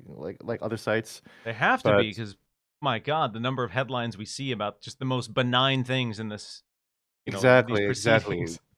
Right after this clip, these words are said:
Speaker 1: Yeah, but, like, you know, like, w-, uh, when you wanna report on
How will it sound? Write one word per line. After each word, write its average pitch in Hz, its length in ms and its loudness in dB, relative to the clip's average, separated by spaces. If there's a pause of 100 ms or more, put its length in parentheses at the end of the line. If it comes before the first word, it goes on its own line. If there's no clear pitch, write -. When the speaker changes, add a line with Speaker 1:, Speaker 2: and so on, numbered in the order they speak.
(340)
Speaker 1:
Yeah, 120 540 6
but, 113 260 2
like, 110 320 0
you 127 60 -2
know, 98 340 0
like, 104 260 -6
w-, 104 160 -10
uh, 110 120 -8 (560)
when 113 180 -8
you 135 100 -4
wanna 123 460 0
report 113 480 -6
on 101 160 -4